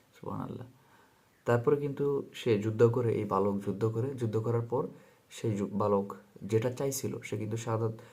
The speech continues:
বরণ করতে চাইছিল, ঠিক আছে, এই জন্য কিন্তু যুদ্ধ করে। এবং সে কি করতে পারে, সে কিন্তু তার আবিষ্ট লক্ষ্যে পৌঁছাতে পারে, মানে সে শাহাদাত বরণ করে ফেলে। অর্থাৎ যে জন্য রাসূল সাল্লাল্লাহু আলাইহি সাল্লামের,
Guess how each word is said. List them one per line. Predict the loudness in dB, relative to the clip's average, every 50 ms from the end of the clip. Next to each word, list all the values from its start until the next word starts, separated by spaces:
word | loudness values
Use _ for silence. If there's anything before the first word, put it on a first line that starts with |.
| -20 -20 _ -10 -4
বরণ | -2 0 0 0
করতে | -2 -4 -6 -6 -6 -4
চাইছিল, | -4 -4 -4 -4 -6 -8 -8 -10 -10 -8 -6
ঠিক | -6
আছে, | -6 -6 -6 -4
এই | -4 -2
জন্য | -2 -2 -2 -2
কিন্তু | -4 -6 -6 -6
যুদ্ধ | -6 -6 -4 -4 -6
করে। | -6 -6 -8 -6 -4
এবং | -2 -2 -2 -2 -4 -6 -12 -20 -20 _ _ _
সে | -12 -6 -4 -2
কি | -2 -2 -4
করতে | -4 -4 -4 -4 -4
পারে, | -4 -4 -4 -6 -8 -12 -20 -20 -20 _ _ -16
সে | -8 -6 -6 -6
কিন্তু | -4 -4 -4 -4 -4 -6 -6
তার | -4 -2 -2 -2 -2 -2 -6 -10 -16 -12 -6 -4
আবিষ্ট | -4 -4 -4 -4 -6 -4 -2
লক্ষ্যে | 0 0 0 -2 -4 -6 -6 -6 -8 -8 -14 -20 _ _ _ _ _ _ _ _ _ 0
পৌঁছাতে | 0 2 2 2 0 0 0
পারে, | -2 -2 -4 -6 -8 -10 -10
মানে | -10 -10 -8 -8 -10 -12 -12 -14 -14
সে | -12 -6
শাহাদাত | -2 0 2 2 2 0 0
বরণ | -2 -4 -2
করে | -2 0 0 0
ফেলে। | 0 -4 -10 -14 -14 -18 -20 -20 -20 -20 _ _ -4
অর্থাৎ | -4 -4 -2 -2 -4
যে | -2 0 2 2 2
জন্য | 2 0 0 0
রাসূল | -2 -2 -2 -4 -4
সাল্লাল্লাহু | -2 -2 -4 -4 -2 -2 -2
আলাইহি | -2 -2 -2 -6
সাল্লামের, | -6 -8 -14 -20 -20